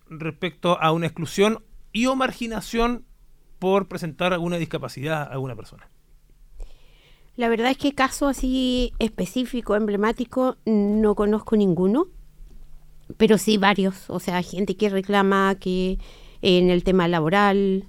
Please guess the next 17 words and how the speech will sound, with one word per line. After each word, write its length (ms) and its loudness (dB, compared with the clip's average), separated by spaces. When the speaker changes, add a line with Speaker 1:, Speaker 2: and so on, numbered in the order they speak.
Speaker 2:
en 180 4
el 160 4
tema, 480 4
como 220 2
conversábamos 580 2
delante, 560 2
eh, 720 4
de 180 4
transporte 760 4
y 420 4
así. 340 2
Hay 160 4
varios 400 2
casos 460 0
que 180 -4
la 140 -6
gente 640 0